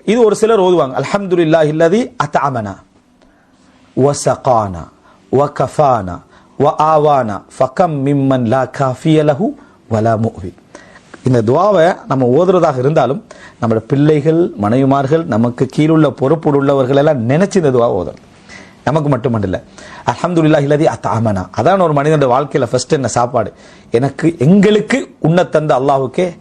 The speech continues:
எல்லா புகழும். எனக்கு இல்ல, எங்களுக்கு உண்ண தந்த அல்லாஹ்வுக்கே எல்லா புகழும். "வ ஸகானா",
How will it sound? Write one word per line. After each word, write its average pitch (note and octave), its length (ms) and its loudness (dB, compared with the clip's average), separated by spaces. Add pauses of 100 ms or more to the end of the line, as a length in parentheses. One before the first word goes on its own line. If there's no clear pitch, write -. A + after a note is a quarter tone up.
எல்லா C#3 140 0
புகழும். A#2+ 220 -2
எனக்கு D#3+ 220 -2
இல்ல, A2 140 -6 (580)
எங்களுக்கு G3 760 0 (220)
உண்ண D#3+ 240 2
தந்த E3 480 0 (260)
அல்லாஹ்வுக்கே D3+ 640 0 (100)
எல்லா A#2+ 280 2
புகழும். G2+ 400 -6 (280)
"வ C#3+ 60 2 (120)
ஸகானா", F3 600 0